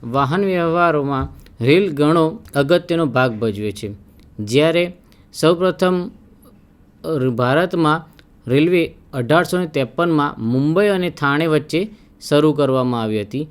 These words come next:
એનો અંદાજિત રૂટ ત્રીસ કિલોમીટરની લંબાઈનો હતો.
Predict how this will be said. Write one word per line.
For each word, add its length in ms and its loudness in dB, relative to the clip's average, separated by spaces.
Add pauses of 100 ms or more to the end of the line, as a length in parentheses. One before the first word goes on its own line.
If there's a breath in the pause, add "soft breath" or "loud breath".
(260 soft breath)
એનો 200 -2
અંદાજિત 640 2 (600)
રૂટ 320 -4 (580 soft breath)
ત્રીસ 280 4
કિલોમીટરની 880 0 (200)
લંબાઈનો 560 2
હતો. 320 -2